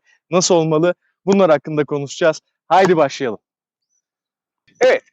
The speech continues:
şutlarınızın girmesini istiyorsanız, iyi bir şutör olmak istiyorsanız topu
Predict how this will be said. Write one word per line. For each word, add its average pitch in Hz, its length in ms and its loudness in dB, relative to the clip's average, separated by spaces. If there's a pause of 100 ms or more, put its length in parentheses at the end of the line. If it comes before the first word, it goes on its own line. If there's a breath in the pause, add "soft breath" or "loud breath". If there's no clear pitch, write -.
(140)
şutlarınızın 220 720 -2
girmesini 185 520 -2
istiyorsanız, 185 840 -2
iyi 233 240 0
bir 185 60 2
şutör 240 340 0
olmak 175 360 -2
istiyorsanız 165 680 -6 (460 soft breath)
topu 214 480 0